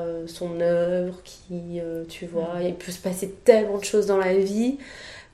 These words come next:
Speaker 1: que même si la porte, elle a quand même été fermée,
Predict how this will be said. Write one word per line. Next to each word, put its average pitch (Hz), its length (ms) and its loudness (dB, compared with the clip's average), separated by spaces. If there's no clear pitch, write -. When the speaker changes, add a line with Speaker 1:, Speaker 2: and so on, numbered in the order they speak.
Speaker 1:
que 220 460 8
même 254 260 6
si 247 320 -2
la 202 120 6
porte, 214 400 0
elle 175 120 0
a 175 80 -2
quand 214 140 0
même 233 180 2
été 214 240 0
fermée, 185 680 -6